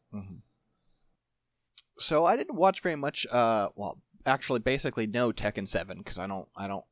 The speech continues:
like Tekken. Um, so I'm mostly gonna be relying on you on this one.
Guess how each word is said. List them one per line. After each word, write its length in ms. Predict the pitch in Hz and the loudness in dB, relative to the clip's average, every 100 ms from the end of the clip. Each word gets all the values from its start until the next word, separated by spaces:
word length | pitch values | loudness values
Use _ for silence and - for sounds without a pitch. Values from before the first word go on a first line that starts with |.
| _ | _
like 240 | 95 98 | -10 -10
Tekken. 420 | - 113 - 78 113 _ _ | -2 -2 -2 -10 -12 _ _
Um, 380 | - 95 90 85 | -6 -4 -6 -8
so 160 | - 110 | -6 -4
I'm 100 | 113 | -2
mostly 280 | 143 220 208 | -2 -2 -2
gonna 140 | 147 | -2
be 120 | 113 | 0
relying 320 | 110 107 117 107 | 0 0 -2 -4
on 100 | 98 | -6
you 160 | 107 101 | -6 -6
on 100 | 87 | -8
this 180 | 82 - | -10 -10
one. 220 | 85 | -10